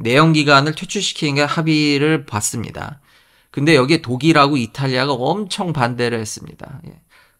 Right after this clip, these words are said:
것과는 참 다르죠. 친환경적인 독일이, 예, 막상 이제 경제 문제에 닥치니까 여기다가 결사반대했습니다. 그래서, 예, 일부 기사에서는 또 이런 게 나오죠. 가디언이라든지 이런 데서는,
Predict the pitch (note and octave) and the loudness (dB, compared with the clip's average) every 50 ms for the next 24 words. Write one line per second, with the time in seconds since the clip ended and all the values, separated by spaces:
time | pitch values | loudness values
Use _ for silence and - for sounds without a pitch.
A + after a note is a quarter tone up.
0 | _ _ - - A#2 A2 - D3+ D3+ D#3+ D#3+ - F3+ E3 - A#2 A2+ A#2+ A#2 G#2 | _ _ -10 -8 -6 0 2 2 2 2 0 -2 -4 -4 -4 -4 -4 -4 -4 -4
1 | A2 A#2+ C3+ - - - A3 G#3+ G#3 G3+ F#3+ F#3+ F3+ F3+ E3 D#3+ D#3 D3+ D3 C#3+ | -6 -6 -6 -6 -4 0 0 0 2 2 0 0 0 0 -2 -2 -4 -4 -4 -6
2 | C3+ A#2+ C3 B2+ C3+ A2+ G2+ F#2 A#2 C#3+ - _ _ _ _ _ _ _ _ _ | -6 -6 -4 -4 -4 -2 -2 -4 -4 -6 -8 _ _ _ _ _ _ _ _ _
3 | - A2+ A2+ A2+ - - - C#3 C3+ C3 B2 C3 B2 - - A2 A#2+ C3+ C#3 C3+ | -12 -6 -4 -4 -4 -2 -4 -4 -4 -4 -4 -4 -6 -4 -6 -6 -4 -2 0 2
4 | D3 C#3+ C3+ C3 B2 A#2 B2 B2 A#2+ A2 G#2+ _ - - - B2 A2+ G2 - - | 2 2 2 -2 -4 -4 -4 -4 -4 -6 -10 _ -10 -10 -8 -8 -8 -8 -8 -8
5 | G#2+ A2+ A#2+ A#2 A#2+ C3+ C3+ A#2+ A2+ - - A2+ A2+ - D3+ C#3 B2+ B2 A#2+ A2 | -8 -6 -6 -6 -6 -6 -6 -6 -6 -4 -4 -4 0 2 2 2 2 2 0 -4
6 | G2+ - - - - - - - - - C#3 - - _ _ _ _ _ _ _ | -8 -10 -12 -14 -16 -16 -16 -16 -16 -16 -16 -16 -16 _ _ _ _ _ _ _
7 | - C3 C3 C3+ C3 D#3 F3 A3+ - _ _ _ _ _ _ _ _ - - - | -6 -4 -2 -2 -2 -2 -2 -4 -4 _ _ _ _ _ _ _ _ -18 -14 -10
8 | G#2+ A#2 C3+ E3 F#3 E3 D#3+ E3 E3 - D3 C#3+ D#3 E3+ D#3+ D#3 F3 E3 E3 C#3 | -6 -2 0 0 2 2 0 -2 -2 -4 -2 0 2 2 2 0 -2 -2 -2 -2
9 | A#2+ C3 C#3+ D3+ E3+ A2+ G#2 G#2+ B2 D3 D3 - A2 - - - - A2+ A2+ A2+ | -2 -2 -2 -2 -2 -2 -2 0 -2 -2 -2 -4 -6 -8 -10 -6 -6 -4 -2 -2
10 | C3+ C3+ B2+ B2+ B2+ A#2+ A#2 A2+ A2 A2+ A2 A2 C3 B2+ A2 G#2+ G#2 G2+ G2+ G#2+ | -2 -2 -2 -2 -2 -4 -4 -4 -4 -6 -8 -8 -8 -10 -8 -10 -10 -10 -12 -10
11 | G#2 A2 B2 C3+ C3 - | -10 -8 -8 -8 -8 -10